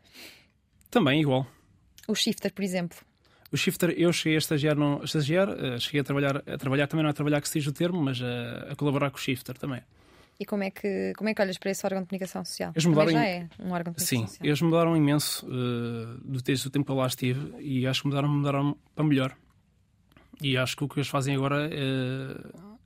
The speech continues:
Speaker 1: é, acrescenta imenso ao, ao, aos novos mídia,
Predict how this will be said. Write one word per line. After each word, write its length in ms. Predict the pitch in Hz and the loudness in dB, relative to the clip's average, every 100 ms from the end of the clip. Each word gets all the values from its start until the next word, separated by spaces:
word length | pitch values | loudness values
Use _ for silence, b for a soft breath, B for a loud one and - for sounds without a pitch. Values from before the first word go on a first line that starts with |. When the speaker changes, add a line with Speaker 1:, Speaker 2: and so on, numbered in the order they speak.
| - | -2
Speaker 1:
é, 360 | 147 143 147 | 2 2 -2
acrescenta 440 | 147 - 165 139 143 | -6 -2 0 2 2
imenso 380 | 143 143 - 120 | 4 2 0 -4
ao, 340 | 117 117 - | -4 -6 -6
ao, 580 | 120 113 110 - - - _ B B B B B B B | -6 -6 -8 -10 -14 -20 _ B B B B B B B
aos 180 | - 127 | -2 2
novos 280 | 139 131 127 | 2 2 0
mídia, 580 | 143 151 131 120 117 | 0 2 2 2 -2